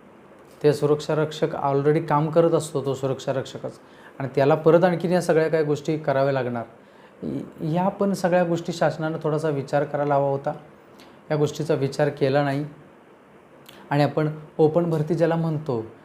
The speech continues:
ती ओपन भरती केली तर वितरित करण्याकरता त्यांना तशी मागणी पाहिजे, तरच ती सुरक्षा रक्षक त्यांना रोजगार उपलब्ध होईल आणि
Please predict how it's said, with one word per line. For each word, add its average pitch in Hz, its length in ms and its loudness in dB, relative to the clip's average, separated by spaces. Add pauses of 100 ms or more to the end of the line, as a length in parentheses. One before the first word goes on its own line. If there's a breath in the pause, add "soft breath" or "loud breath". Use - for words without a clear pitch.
(160)
ती 147 60 -2
ओपन 151 300 0
भरती 156 300 0
केली 151 340 2 (100)
तर 147 80 2
वितरित 170 360 2 (100)
करण्याकरता 165 520 2
त्यांना 165 400 -2 (720 loud breath)
तशी 151 160 0
मागणी 147 380 2
पाहिजे, 127 380 0 (160)
तरच 170 340 4
ती 156 460 0 (100)
सुरक्षा 147 440 0
रक्षक 147 360 -2
त्यांना 143 340 -2 (360 loud breath)
रोजगार 139 420 2
उपलब्ध 135 400 -2
होईल 135 240 2
आणि 135 220 -2